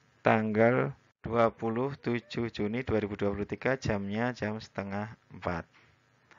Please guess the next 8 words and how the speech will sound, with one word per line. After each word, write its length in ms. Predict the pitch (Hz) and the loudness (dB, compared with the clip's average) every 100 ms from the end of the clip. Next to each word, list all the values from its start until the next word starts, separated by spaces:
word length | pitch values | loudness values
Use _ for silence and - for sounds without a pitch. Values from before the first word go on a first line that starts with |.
| - - _ - | -20 -20 _ -4
Dilanjutkan, 800 | 104 107 107 104 - 135 147 147 | 4 4 6 2 6 8 8 4
berikutnya 560 | - 117 117 120 143 131 | 0 4 4 4 2 4
adalah 480 | 110 113 120 135 - - _ - | 4 6 4 0 -12 -20 _ -12
memilih 720 | 110 113 113 113 110 110 123 135 | 0 4 4 4 2 4 2 2
sekolah 560 | - - 117 113 107 | 2 8 8 8 4
atau 80 | 113 | 0
jurusannya. 720 | 110 104 113 - 196 98 92 - _ - | -2 -2 -2 -2 -2 -4 -6 -10 _ -2
Daftarnya 880 | 202 196 - 104 104 104 127 160 | -2 0 2 2 2 0 0 -2